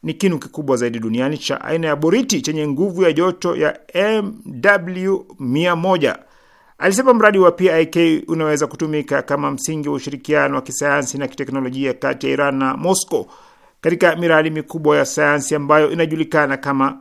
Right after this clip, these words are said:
Mega Science Projects. Karimi Sabet aliongeza kuwa miradi ya Mega Science ni miradi mikubwa na ya muda mrefu ya kisayansi ambayo mara nyingi inahitaji uwekezaji mkubwa na ushirikiano wa kimataifa.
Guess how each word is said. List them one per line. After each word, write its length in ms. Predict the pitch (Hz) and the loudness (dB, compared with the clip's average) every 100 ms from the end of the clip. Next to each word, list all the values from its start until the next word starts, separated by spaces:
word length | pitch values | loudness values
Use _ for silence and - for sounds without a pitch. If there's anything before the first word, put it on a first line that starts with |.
| - | -12
Mega 640 | 110 110 160 170 160 156 - - | -6 0 0 2 2 0 -2 -6
Science 880 | - - 185 180 170 131 - - - | -2 4 4 4 -2 -4 -6 -8 -6
Projects. 640 | 151 120 104 - - - 98 | -4 -4 -8 -12 -10 -10 -6
Karimi 680 | 147 185 226 214 220 277 233 | 0 2 0 -2 -2 -2 -2
Sabet 680 | - 175 165 220 - - - | 0 2 6 6 6 -6 -4
aliongeza 400 | 170 165 147 139 | -2 0 -2 -4
kuwa 360 | - 139 113 - - _ | 2 2 2 -6 -20 _
miradi 300 | 156 208 269 | 2 4 4
ya 80 | 226 | 2
Mega 280 | 185 220 208 | 4 6 4
Science 540 | - 233 196 131 - - _ - | 4 4 4 2 -2 -10 _ -4
ni 80 | 175 | 0
miradi 340 | 185 220 240 | 4 4 4
mikubwa 600 | 208 185 233 208 175 143 | 0 0 -2 6 6 6
na 100 | 170 | 2
ya 120 | 180 | 2
muda 180 | 185 185 | 4 2
mrefu 360 | 175 214 220 220 | 4 4 6 2
ya 60 | |
kisayansi 500 | 190 190 185 214 214 | 2 -2 0 0 2
ambayo 260 | 175 190 190 | 2 4 4
mara 220 | 180 170 | 4 2
nyingi 280 | 220 254 175 | 2 2 2
inahitaji 640 | 156 131 131 220 220 190 | -2 -4 0 0 2 0
uwekezaji 640 | 170 170 147 120 185 220 | 0 0 0 0 0 0
mkubwa 460 | 202 - 214 170 127 | -4 -4 -2 2 2
na 80 | 151 | 2
ushirikiano 580 | 147 156 151 165 151 135 | -4 -8 -2 0 2 0
wa 60 | |
kimataifa. 580 | 131 147 139 180 202 | -4 -6 0 0 0